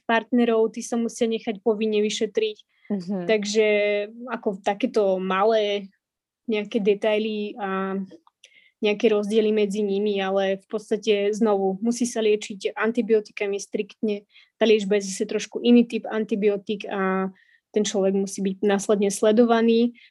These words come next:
Speaker 1: musí mať niekoľkokrát negatívny test. U kvapavky sa rutinne robí po dvoch mesiacoch aj test na syfilis a H I V,
Speaker 2: Mhm.
Speaker 1: pretože napríklad u kvapavky sa predpokladá, že ten človek,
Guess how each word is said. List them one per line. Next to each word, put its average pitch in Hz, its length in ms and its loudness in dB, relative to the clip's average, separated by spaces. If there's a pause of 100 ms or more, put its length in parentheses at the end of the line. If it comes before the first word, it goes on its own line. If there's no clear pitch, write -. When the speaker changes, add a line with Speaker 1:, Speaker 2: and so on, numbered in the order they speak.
(100)
Speaker 1:
musí 226 240 -4
mať 208 320 -4
niekoľkokrát 220 800 0
negatívny 233 640 4
test. 233 400 0 (960)
U 240 80 -6
kvapavky 220 560 0
sa 220 240 -4
rutinne 233 600 2
robí 214 420 -4
po 220 160 -2
dvoch 208 160 -4
mesiacoch 220 600 -4
aj 214 180 0
test 214 300 0
na 208 100 0
syfilis 220 560 -4
a 208 80 -4
H 180 120 -14 (200)
I 202 80 -18
V, 190 80 -12 (480)
Speaker 2:
Mhm. 190 320 -4
Speaker 1:
pretože 202 720 0
napríklad 202 400 -2
u 196 60 -4
kvapavky 208 420 -2
sa 214 160 -6
predpokladá, 208 720 0
že 202 140 -10
ten 208 180 -6
človek, 202 560 -2